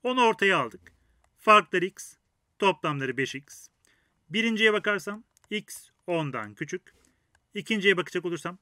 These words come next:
her tarafı beşe böldüğüm zaman x ikiden büyük olmak zorunda. X'in aralığını bulduk. Ama x'e buradan en büyük dediği için dokuz seçersek yanlış yaparız. Sebep kenarlar tam sayı değil. Belki küsuratlar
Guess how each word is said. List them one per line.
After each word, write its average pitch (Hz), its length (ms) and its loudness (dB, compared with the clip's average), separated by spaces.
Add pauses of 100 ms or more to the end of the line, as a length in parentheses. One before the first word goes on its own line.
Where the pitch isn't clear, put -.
her 180 240 2
tarafı 160 280 -6
beşe 151 240 -2
böldüğüm 131 280 -4
zaman 135 300 -10
x - 460 -10
ikiden 120 420 -6
büyük 131 200 -10
olmak 151 280 -8
zorunda. 151 340 -12 (220)
X'in 196 240 -8
aralığını 202 380 -6
bulduk. 123 320 -6 (280)
Ama 202 180 -6
x'e 202 300 -10
buradan 208 320 -8
en 208 200 -6
büyük 190 160 -10
dediği 170 160 -6
için 147 300 -12
dokuz 156 240 -6
seçersek 147 500 -10 (100)
yanlış 139 480 -6
yaparız. - 400 -16 (300)
Sebep 226 320 2 (320)
kenarlar 196 500 -8
tam 196 280 -10
sayı 196 220 -8
değil. 170 160 -4 (340)
Belki 202 340 2
küsuratlar 170 800 -4